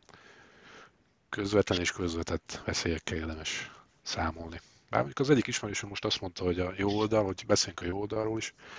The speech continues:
nyilván vallás, vallási irányzat kérdése, de a húsvéti időszaknak pont erről kéne szólnia, hogy befele fordulás, otthon lét, és, és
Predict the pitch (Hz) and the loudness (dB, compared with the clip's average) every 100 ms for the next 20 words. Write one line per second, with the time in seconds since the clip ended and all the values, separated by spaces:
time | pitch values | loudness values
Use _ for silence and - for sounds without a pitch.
0 | - - - _ 95 95 87 92 92 82 | -14 -16 -20 _ 4 6 6 8 8 8
1 | 80 - - 107 95 92 85 - 95 90 | 4 2 0 2 6 6 6 2 0 -4
2 | 95 - 101 90 87 - 104 101 107 - | -4 0 2 4 0 -4 -2 0 0 -2
3 | 104 - 101 95 - 87 87 87 92 90 | -2 0 0 0 -4 -4 -4 -4 -6 -4
4 | 95 85 - - 87 - 87 85 82 - | -2 -2 -2 -6 -10 -10 -2 -2 -2 -6
5 | 82 78 90 80 80 78 - - - - | -4 -4 -4 -6 -8 -8 -12 -20 -20 -16
6 | - - - - - 90 - 87 - 87 | -14 -14 -16 -20 2 4 6 4 2 -4
7 | 87 87 82 90 - 87 85 82 - - | 2 4 2 -4 -8 -4 0 0 -2 -14
8 | - - - - - - - - 82 - | -18 -20 -20 -20 -20 -10 -8 -4 -2 -2
9 | - - 85 82 - - | -2 -4 -6 -2 -2 -4